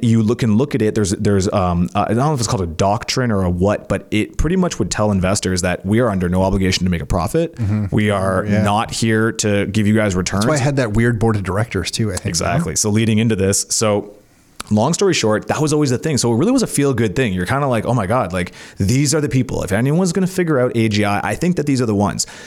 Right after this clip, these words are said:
Speaker 1: Well, the first kinda crazy thing is when Elon left. So Elon, and once again, whatever your, uh, and I, I, I love talking about Elon, but, um, y-, y-,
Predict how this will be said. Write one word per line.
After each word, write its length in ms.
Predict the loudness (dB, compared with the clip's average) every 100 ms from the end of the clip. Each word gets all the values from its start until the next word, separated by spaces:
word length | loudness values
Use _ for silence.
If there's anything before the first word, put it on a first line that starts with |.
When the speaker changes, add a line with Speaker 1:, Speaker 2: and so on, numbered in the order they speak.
| -12 -2
Speaker 1:
Well, 340 | 0 0 -2 -2
the 80 | -2
first 340 | 0 0 0
kinda 180 | -2 -2
crazy 260 | -2 -2 0
thing 160 | 0
is 100 | 2
when 160 | 2 2
Elon 300 | 2 2 0
left. 400 | -2 -6 -10 -8
So 260 | -2 -2 0
Elon, 560 | 0 0 0 -2 -2
and 260 | -2 0 0
once 160 | 0
again, 240 | -2 0 0
whatever 260 | 2 2
your, 340 | 2 2 2 0
uh, 360 | 0 0 0 0
and 100 | -2
I, 120 | -2 -2
I, 100 | 0
I 160 | 0 2
love 200 | 0 0
talking 220 | -2 0
about 180 | 0 0
Elon, 260 | 0 2
but, 280 | 2 0 -4 -18 -18 -6
um, 400 | -2 0 0 -2 -6 -18 _ _
y-, 80 |
y-, 60 | -2